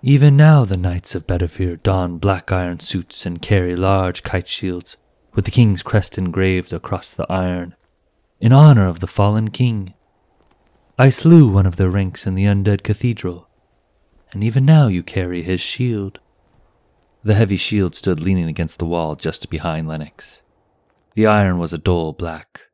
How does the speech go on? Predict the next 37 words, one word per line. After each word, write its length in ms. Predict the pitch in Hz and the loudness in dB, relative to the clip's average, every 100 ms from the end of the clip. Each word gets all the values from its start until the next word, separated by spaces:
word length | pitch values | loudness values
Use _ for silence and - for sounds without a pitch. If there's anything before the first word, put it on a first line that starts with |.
| _ _ _ | _ _ _
and 100 | 95 90 | -10 -8
reflected 480 | - 95 - 90 | -2 -4 -2 -4
little 260 | 87 107 90 | 0 2 2
of 120 | 80 | 0
the 80 | 82 | -4
light 260 | 85 82 - | -4 -4 -8
that 100 | 78 | -10
came 300 | - 82 78 | -6 -8 -6
forth 340 | - 82 - | -6 -6 -8
from 200 | - 76 | -12 -10
the 60 | 76 | -6
fire, 440 | 92 78 76 - _ _ _ _ _ _ | -6 -4 -8 -14 _ _ _ _ _ _
leaving 300 | 98 104 90 | 0 0 0
it 160 | 76 - | -4 -2
dark 320 | 85 78 - | -2 -2 -8
and 160 | 76 | -8
bleak 320 | 87 82 78 76 | -4 -4 -6 -10
against 380 | 80 80 - | -10 -10 -10
the 80 | 78 | -8
damp 260 | 76 82 78 | -6 -6 -8
stones 480 | - 87 80 78 76 | -6 -6 -4 -8 -12
of 80 | |
the 80 | - | -12
cave. 580 | 82 87 80 76 71 _ _ _ _ _ _ _ _ - | -10 -8 -8 -10 -14 _ _ _ _ _ _ _ _ -4
Even 320 | 107 95 92 | -2 0 0
then, 400 | 98 87 82 - _ _ _ _ - | 0 -2 -8 -16 _ _ _ _ -4
the 120 | 104 | -2
engraving 500 | 101 107 110 98 90 | 2 4 4 4 -2
of 100 | 82 | -4
the 120 | 85 | -4
arch 280 | 92 87 - | -4 -4 -10
tree 240 | - 76 | -12 -12
stood 280 | - - 98 | -8 0 2
out 200 | 92 85 | 2 -2
along 320 | 82 82 80 | -4 -6 -6
the 60 | 78 | -6
shield 460 | - 90 80 73 | -6 -6 -8 -12